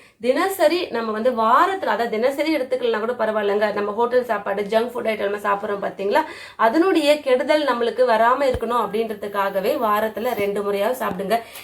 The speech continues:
இன்னைக்கு வந்து எனக்கு இது, அஹ், எங்க தோட்டத்துல வந்து இன்னைக்கு பறிச்சுட்டு வந்தது.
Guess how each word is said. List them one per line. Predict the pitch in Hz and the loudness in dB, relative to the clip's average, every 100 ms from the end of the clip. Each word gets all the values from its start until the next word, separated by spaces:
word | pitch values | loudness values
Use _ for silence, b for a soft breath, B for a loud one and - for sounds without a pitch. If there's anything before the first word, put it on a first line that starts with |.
| - | -4
இன்னைக்கு | 254 320 285 | 0 0 2
வந்து | 233 233 | 0 2
எனக்கு | 269 220 202 | 2 0 0
இது, | 202 196 190 180 B B | -2 0 -2 -4 B B
அஹ், | 208 208 196 | -8 -4 -2
எங்க | 196 196 190 196 208 - | 0 0 2 -2 -6 0
தோட்டத்துல | 269 294 269 | 2 2 0
வந்து | 233 208 254 | -2 0 0
இன்னைக்கு | 214 196 196 | -2 -6 -6
பறிச்சுட்டு | 202 - | -8 -8
வந்தது. | 226 202 190 185 349 | -6 -4 -2 0 0